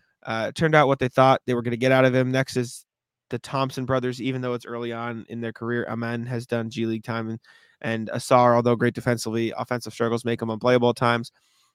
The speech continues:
Also, the duo of Jabari Smith and Jalen Green, two top prospects, but aren't quite producing consistent wins. Do they just need more time? Lastly is Ben Mathurin, twenty twenty-two, sixth overall pick. At times, he looks great, but consistency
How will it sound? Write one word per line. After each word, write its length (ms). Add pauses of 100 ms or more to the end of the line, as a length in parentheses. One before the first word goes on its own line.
(220)
Also, 220
the 80
duo 520
of 180
Jabari 340
Smith 240
and 80
Jalen 220
Green, 260
two 160
top 260
prospects, 460
but 100
aren't 140
quite 260
producing 380
consistent 400
wins. 320 (400)
Do 80
they 80
just 140
need 80
more 140
time? 380
Lastly 360
is 80
Ben 200
Mathurin, 440
twenty 200
twenty-two, 380
sixth 220
overall 240
pick. 240
At 100
times, 340
he 60
looks 220
great, 240
but 100
consistency 840